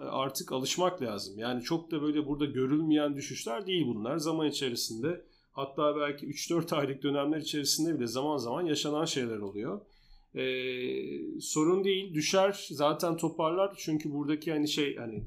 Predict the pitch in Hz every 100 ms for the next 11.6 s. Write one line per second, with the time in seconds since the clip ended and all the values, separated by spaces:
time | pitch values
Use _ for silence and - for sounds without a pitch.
0 | - 127 117 113 143 - 127 - 120 123
1 | 120 131 135 123 120 123 - 127 127 123
2 | 123 123 147 - 107 101 160 180 - _
3 | _ - 131 131 139 147 143 127 131 156
4 | 151 135 131 127 120 165 175 - 131 135
5 | - 131 135 147 143 123 123 120 120 123
6 | 139 110 - 123 120 120 135 131 147 175
7 | 185 143 135 135 - 156 143 139 139 147
8 | 147 147 135 123 143 147 120 110 104 135
9 | 160 202 131 139 - 175 165 110 156 -
10 | 127 127 117 - - 139 135 139 139 135
11 | 139 127 104 - 123 123